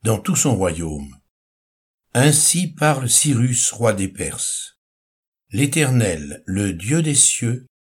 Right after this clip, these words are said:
m'a donné tous les royaumes de la terre, et il m'a commandé de lui bâtir une maison à Jérusalem en Juda. Qui d'entre vous est de son peuple ? Que son Dieu soit avec lui, et qu'il monte à Jérusalem en Juda,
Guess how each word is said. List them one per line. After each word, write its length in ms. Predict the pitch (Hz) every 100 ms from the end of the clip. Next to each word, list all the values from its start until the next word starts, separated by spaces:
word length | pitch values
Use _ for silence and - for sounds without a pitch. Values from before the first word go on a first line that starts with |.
| _ -
m'a 140 | 123
donné 340 | 127 143 127
tous 160 | 120 220
les 80 | 208
royaumes 380 | 160 160 151 147
de 80 |
la 140 | 131 120
terre, 600 | 120 78 71 - - - _ _ _ _
et 100 | 117
il 120 | 113 110
m'a 140 | 107
commandé 540 | - 190 170 147 117
de 120 | 98 92
lui 140 | 90
bâtir 440 | 87 113 - 123
une 140 | 95 90
maison 360 | 101 110 143
à 80 | 117
Jérusalem 720 | 73 123 135 104 95 98 101
en 140 | - 101
Juda. 480 | 98 98 80 73 _ _ _ _ _ _ _ _ _ _
Qui 180 | - 202
d'entre 340 | 170 147 135
vous 260 | 131 117 135
est 60 | 123
de 100 | 110
son 220 | 113 98
peuple ? 520 | - 78 - - - _ _ _ _ _
Que 140 | -
son 300 | 131 - 170
Dieu 240 | 147 143 170
soit 260 | - -
avec 260 | 147 139 123
lui, 340 | 117 147 190 _ _ _ _ -
et 100 | 117
qu'il 220 | - 120
monte 320 | 127 180 123
à 80 | 107
Jérusalem 640 | 92 160 147 135 113 95
en 100 | 92
Juda, 520 | 92 117 127 117 143